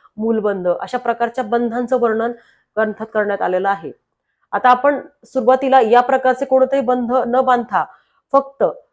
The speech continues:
श्वास रोखून हा प्राणायाम दोन आवर्तनांमध्ये करून बघणार आहोत. जर आपल्याला या प्रकारे बंध बांधून प्राणायाम शिकायचा असेल, तर मला खाली कमेंटमध्ये येस म्हणून नक्कीच कळवा.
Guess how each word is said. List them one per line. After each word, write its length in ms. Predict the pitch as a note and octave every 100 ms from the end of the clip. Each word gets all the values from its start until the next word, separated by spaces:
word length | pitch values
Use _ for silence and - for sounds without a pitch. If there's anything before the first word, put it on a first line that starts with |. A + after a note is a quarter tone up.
| _ _ _ _
श्वास 400 | - C4 B3+ C4+ A#3
रोखून 440 | B3+ B3+ C#4+ F#3+ - _
हा 120 | - A3
प्राणायाम 480 | A3 G#3 A3+ F3+ - _ _ -
दोन 320 | F#3+ C4 C4+
आवर्तनांमध्ये 640 | B3 A#3+ A#3+ A#3+ A#3 A3+
करून 240 | A#3+ A3 A3
बघणार 280 | G#3 G3+ F#3+
आहोत. 220 | D#3+ C#3+ _ _ _ -
जर 120 | A3+
आपल्याला 400 | A#3+ A#3+ B3+ G#3+
या 180 | E3+ G#3+
प्रकारे 420 | G#3+ A#3 A3+ G3
बंध 340 | F3 G#3+ A3 A#3+
बांधून 280 | B3 A3+
प्राणायाम 280 | A3 G3+ G3
शिकायचा 360 | G#3 G#3 G3 G#3+
असेल, 260 | G#3+ E3+ D3 _
तर 80 | F#3
मला 200 | F#3 G3 G3+
खाली 120 | G3+
कमेंटमध्ये 640 | G#3+ G#3 A3+ A#3 F#3 F#3 - _ _ -
येस 160 | A3+ A3+
म्हणून 240 | A3 A#3
नक्कीच 340 | A3+ - A#3+ A#3+
कळवा. 300 | F#3 C#3